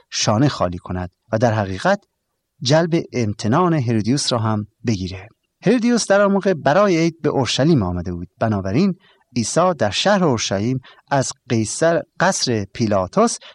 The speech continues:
به مرکزی که هرودیوس بود برده می‌شود. در آیهٔ هشت آمده است که هرودیوس اصلاً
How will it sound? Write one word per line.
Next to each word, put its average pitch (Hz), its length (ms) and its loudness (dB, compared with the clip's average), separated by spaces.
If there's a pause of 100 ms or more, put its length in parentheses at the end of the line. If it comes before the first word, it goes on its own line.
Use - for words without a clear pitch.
به 135 120 0
مرکزی 131 520 0
که 117 160 -6
هرودیوس 104 500 0
بود 196 240 -2 (240)
برده 110 300 2
می‌شود. 90 440 -8 (520)
در 156 120 4
آیهٔ 196 280 4
هشت 190 200 0
آمده 160 320 4
است - 140 -2
که 135 80 -2
هرودیوس 123 440 0 (120)
اصلاً 170 420 0